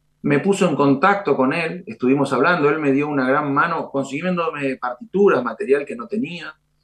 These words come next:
y tuvimos muchas conversaciones sobre esto, ¿no? De hecho, él, él,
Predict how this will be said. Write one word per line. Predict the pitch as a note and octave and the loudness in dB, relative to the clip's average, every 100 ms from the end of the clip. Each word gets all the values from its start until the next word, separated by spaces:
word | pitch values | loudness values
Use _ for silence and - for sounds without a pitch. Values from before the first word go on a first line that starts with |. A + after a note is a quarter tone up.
| _ - _ _ - | _ -20 _ _ 0
y | C3+ C3+ B2+ | 4 4 4
tuvimos | C#3+ D#3+ F3+ | 4 4 4
muchas | F3 F3+ E3 | 4 2 2
conversaciones | D#3+ C#3 B2+ B2+ G#3 G3+ B2+ | 2 2 2 0 2 2 0
sobre | C3 A2+ A#2 A#2+ | -2 -2 -4 -6
esto, | - G#2 | -8 -6
¿no? | C#3+ | 0
De | C3+ | 2
hecho, | C#3 C#3+ C3 | 2 4 2
él, | C3 A#2+ | 2 -2
él, | B2 A#2+ G#2+ | -8 -10 -16